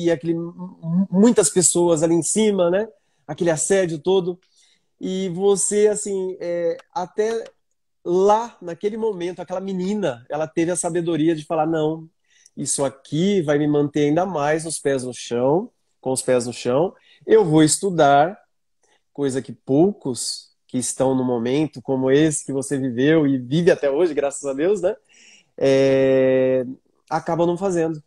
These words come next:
E você foi, você fez faculdade, fez jornalismo,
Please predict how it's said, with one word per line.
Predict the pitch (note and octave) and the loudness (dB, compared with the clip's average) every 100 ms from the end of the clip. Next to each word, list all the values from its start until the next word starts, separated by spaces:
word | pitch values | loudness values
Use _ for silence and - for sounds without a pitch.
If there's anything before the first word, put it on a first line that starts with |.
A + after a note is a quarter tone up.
| _ | _
E | C3+ | -10
você | C#3 D#3 F3 | -6 -2 -2
foi, | E3 - B2+ | -4 -6 -6
você | C3 C#3 D3 | -6 -8 -10
fez | - C3+ B2 | -6 -4 -4
faculdade, | C#3 - B2 G#2 G2+ - - _ | -10 -8 -4 -4 -4 -12 -20 _
fez | E3 C#3+ | 2 4
jornalismo, | C#3+ B2+ A2 G#2+ A2 A#2+ | 4 4 2 0 -4 -8